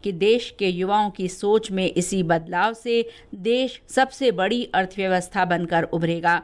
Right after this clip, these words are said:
श्री प्रधान ने कहा कि भारत में शैक्षणिक संस्थानों की गुणवत्ता में भी लगातार सुधार हो रहा है। कार्यक्रम में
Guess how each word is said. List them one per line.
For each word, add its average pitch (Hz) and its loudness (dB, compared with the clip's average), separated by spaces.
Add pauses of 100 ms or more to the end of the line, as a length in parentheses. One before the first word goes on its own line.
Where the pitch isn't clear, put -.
(280)
श्री 220 2
प्रधान 214 -2
ने 233 -2
कहा 196 -2
कि 185 -2
भारत 190 -2
में 226 0
शैक्षणिक 202 -2
संस्थानों 196 0
की 220 0 (320)
गुणवत्ता 190 0
में 190 -4
भी 202 0
लगातार 185 0
सुधार 185 -2
हो 170 -4
रहा 165 0
है। 165 -2 (540)
कार्यक्रम 196 0
में 220 2